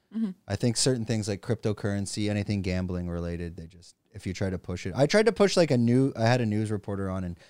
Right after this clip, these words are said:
Speaker 2: tried to push the, the YouTube video and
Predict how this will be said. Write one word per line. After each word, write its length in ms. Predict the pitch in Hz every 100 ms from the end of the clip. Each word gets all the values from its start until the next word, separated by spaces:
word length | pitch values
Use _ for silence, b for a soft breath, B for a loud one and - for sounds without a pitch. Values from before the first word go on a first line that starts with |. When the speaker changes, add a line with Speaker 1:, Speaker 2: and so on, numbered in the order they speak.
| b b
Speaker 2:
tried 260 | - 104 101
to 800 | 101 95 92 90 87 85 82 73 69 _
push 240 | 101 95 - -
the, 800 | 90 85 80 65 60 57 62 - - _
the 60 |
YouTube 400 | 95 98 92 95
video 420 | 90 90 90 87 82
and 180 | 82